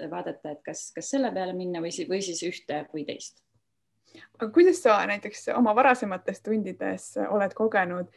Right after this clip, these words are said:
Speaker 2: kas mehed tulevad parema meelega yin-joogasse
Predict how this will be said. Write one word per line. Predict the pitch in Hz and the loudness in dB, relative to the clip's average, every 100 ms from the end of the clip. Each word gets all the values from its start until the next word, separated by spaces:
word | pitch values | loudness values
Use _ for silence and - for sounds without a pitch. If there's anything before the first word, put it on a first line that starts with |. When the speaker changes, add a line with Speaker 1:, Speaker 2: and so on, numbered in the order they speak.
| _ _ - | _ _ -6
Speaker 2:
kas | 226 - | -2 6
mehed | 285 349 240 - | 8 8 4 4
tulevad | 226 269 185 165 - | 6 6 6 2 2
parema | 294 269 196 185 | 6 6 6 2
meelega | 202 214 180 180 214 | 4 4 4 4 8
yin-joogasse | 330 262 202 208 214 208 - - | 10 8 6 4 4 0 -2 -4